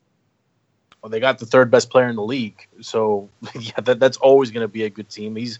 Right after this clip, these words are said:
I mean, the, the Greek Freak is completely unguardable. I, I don't think it's amazing that you can say that there's no other player that's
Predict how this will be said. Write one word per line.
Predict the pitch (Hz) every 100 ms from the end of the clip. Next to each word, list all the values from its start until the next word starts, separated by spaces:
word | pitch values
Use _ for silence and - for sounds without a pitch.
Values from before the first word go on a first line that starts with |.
| _ _ _ -
I | 110
mean, | 110 104 -
the, | 104 110
the | 110
Greek | 110 131 120
Freak | 131 127 117
is | 107
completely | 113 104 - 127 113 117
unguardable. | 110 107 104 98 104 -
I, | 127 135
I | 131
don't | 139
think | 135 120 _ _ _ -
it's | 131
amazing | 131 127 135 127
that | 123 117
you | 117
can | 113 110
say | 107 113
that | 107 -
there's | 107 104
no | 110 120 110 _
other | 131 113
player | 107 120 110
that's | 104 -